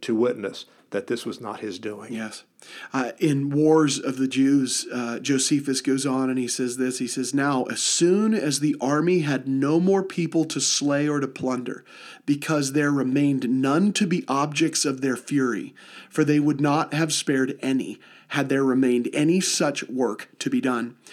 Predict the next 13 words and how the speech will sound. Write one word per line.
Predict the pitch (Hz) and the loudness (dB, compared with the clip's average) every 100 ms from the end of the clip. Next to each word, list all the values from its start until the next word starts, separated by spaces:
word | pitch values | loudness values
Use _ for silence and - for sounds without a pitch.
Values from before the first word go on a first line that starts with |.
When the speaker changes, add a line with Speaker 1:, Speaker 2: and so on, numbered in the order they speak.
| - - | -18 -6
Speaker 2:
Caesar | - - 202 226 202 185 | 0 2 4 6 6 6
gave | 165 151 | 6 4
orders | - 175 190 143 127 - - - | 4 4 6 4 2 0 -8 -4
that | 147 | 0
they | 147 165 | 4 4
should | 202 - 151 | 6 4 4
now | 143 151 165 | 4 4 4
demolish | 147 143 139 151 180 175 147 | 4 2 4 4 4 2 2
the | 131 | 2
entire | 123 - 170 185 180 | 0 -2 2 6 6
city | 175 160 135 120 120 - - | 4 2 0 -2 -6 -18 -8
and | 139 135 | -6 -2
temple, | 139 135 - - | -2 -2 -4 -10